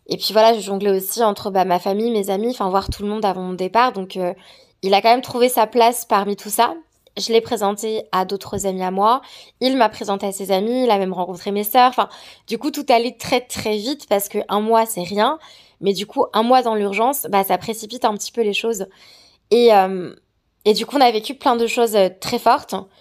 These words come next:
La dernière nuit, euh, que j'ai passée en France avant mon départ en Australie, je l'ai passée, euh, chez lui, avec lui. Et puis le lendemain, bah, c'est forcément tous les deux très tristes, avec quelques larmes sur nos visages respectifs,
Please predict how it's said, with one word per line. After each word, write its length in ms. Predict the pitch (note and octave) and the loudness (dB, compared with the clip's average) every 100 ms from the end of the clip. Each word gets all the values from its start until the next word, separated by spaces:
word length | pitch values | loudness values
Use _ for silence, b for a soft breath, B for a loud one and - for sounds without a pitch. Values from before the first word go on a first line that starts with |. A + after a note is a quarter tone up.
| b b b b | b b b b
La 180 | - G#3+ | 2 2
dernière 340 | G#3+ A3+ A#3 A#3 | 4 2 2 2
nuit, 280 | B3 C4 | 0 4
euh, 160 | A3 G3 | 4 4
que 140 | G3 | 0
j'ai 140 | G3+ G#3 | -2 2
passée 280 | G#3 G#3 A3 | 2 2 0
en 100 | G#3+ | 0
France 300 | - A#3+ A#3 | -2 -4 -2
avant 220 | F#3+ F#3+ | -2 -2
mon 100 | F#3+ | -2
départ 300 | G3 G3 G3 | -2 -2 -4
en 100 | F#3+ | -4
Australie, 400 | F#3+ - G#3 A3+ | -4 -6 -4 -4
je 140 | G3+ | -4
l'ai 80 | G3 | -6
passée, 400 | F#3+ F#3 - G3+ | -6 -8 -6 -4
euh, 100 | F3+ | -4
chez 220 | F#3 G#3 | -6 -8
lui, 280 | F#3 G#3+ D#4+ _ | -8 -10 -12 _
avec 400 | - G3 G3+ - | -2 0 -2 -6
lui. 180 | G#3+ D4 _ b b b b b b b b _ - | -10 -10 _ b b b b b b b b _ -4
Et 40 | |
puis 200 | F#3+ - | -2 -2
le 80 | A3+ | 0
lendemain, 440 | G#3+ F#3+ F#3 A3 B3 | 2 2 4 2 4
bah, 640 | G3+ F3+ F3 E3+ D#3+ - - G1+ G1+ - | 4 4 4 4 4 2 -2 -8 -12 -10
c'est 240 | - - | -8 -6
forcément 420 | G3+ G3+ G#3+ A3 A#3+ | -6 -4 -2 0 -2
tous 160 | - | -2
les 100 | G#3+ | -4
deux 140 | G3+ A#3+ | -2 -2
très 340 | - - A#3 | -4 0 0
tristes, 440 | A#3 - C#4 - | 0 -4 -2 2
avec 240 | G3+ F#3 F#3+ | 4 4 2
quelques 220 | A3+ A3 | -2 -2
larmes 360 | A#3 A3 A3 G3+ | 2 2 2 -2
sur 240 | - F#3+ | -6 -6
nos 100 | F#3+ | -6
visages 340 | F#3 F#3+ A3 A3 | -6 0 0 -2
respectifs, 560 | G3+ G3 F#3+ B3 C4+ | -8 -10 -10 -12 -12